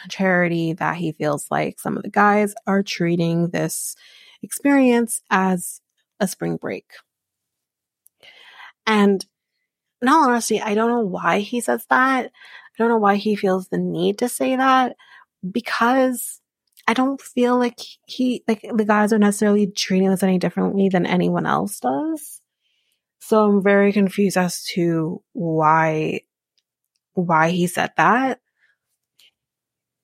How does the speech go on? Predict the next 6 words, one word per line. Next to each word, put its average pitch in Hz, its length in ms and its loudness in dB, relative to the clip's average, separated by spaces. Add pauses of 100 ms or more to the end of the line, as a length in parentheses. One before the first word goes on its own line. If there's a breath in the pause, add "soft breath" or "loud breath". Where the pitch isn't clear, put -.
(540 soft breath)
So, 170 640 2 (1080)
yeah, 170 180 -4
I 185 160 0
don't 165 200 -2
know. 151 260 -10
But 202 220 2